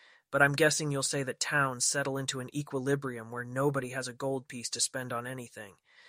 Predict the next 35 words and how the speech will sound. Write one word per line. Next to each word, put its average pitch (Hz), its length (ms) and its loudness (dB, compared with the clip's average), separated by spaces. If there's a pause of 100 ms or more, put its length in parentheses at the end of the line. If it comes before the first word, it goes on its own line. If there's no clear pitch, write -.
(180)
because 127 240 -8
if 127 160 -6
they 117 140 -6
did, 127 480 2 (320)
one 151 200 6
more 156 220 6
of 139 100 4
their 135 140 2
kids 131 340 -4
would 127 120 -4
have 123 120 -6
lived, 123 460 -4 (280)
and 123 140 -10
that 120 160 -6
kid 120 300 -6
would 120 140 -10
now 120 260 -4
be 120 260 -12
eating 117 200 -10
more 107 180 -8
food. 107 400 -10 (760)
This, 147 400 6 (220)
unfortunately, 135 800 2 (260)
makes 143 220 0
it 143 80 0
harder 151 340 10
for 135 160 0
me 131 140 -4
to 123 120 -4
define 139 460 2
the 123 80 -8
concept 135 600 0
of 113 120 -10
consumer 127 480 0
surplus - 580 0